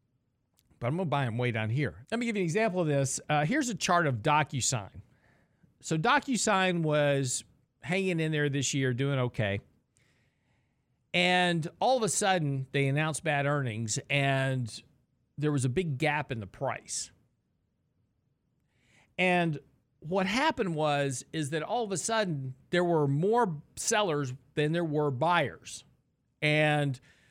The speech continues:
the buyer said, "Hey, I'll buy your shares. It'll be forty percent lower,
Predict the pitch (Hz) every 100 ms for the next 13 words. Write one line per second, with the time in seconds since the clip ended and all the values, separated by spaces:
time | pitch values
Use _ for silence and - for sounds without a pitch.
0 | _ 139 147 247 233 147 160 170 294 240
1 | 262 220 185 139 113 262 285 - - -
2 | _ _ _ _ _ _ _ _ _ _
3 | _ _ _ _ _ 247 240 220 170 247
4 | 220 202 180 151 175 147 151 190 277 139
5 | 98